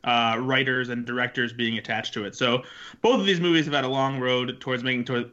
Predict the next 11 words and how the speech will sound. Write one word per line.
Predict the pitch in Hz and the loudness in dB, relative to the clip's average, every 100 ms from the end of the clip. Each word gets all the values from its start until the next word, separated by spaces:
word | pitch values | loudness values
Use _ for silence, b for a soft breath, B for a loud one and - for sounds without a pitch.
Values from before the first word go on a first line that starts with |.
| - | -6
to | 127 | -2
the | |
big | 135 147 | 0 0
screen. | - 160 147 139 135 | 0 2 4 2 -2
You | 131 | -2
know, | 123 | -2
we'll | 120 | -2
see | 123 151 | 0 0
if | 131 | 2
Uncharted | 127 127 131 113 107 | -2 -4 -4 -4 -6
actually | 120 - 143 131 135 123 - | -6 -6 -4 0 2 0 -4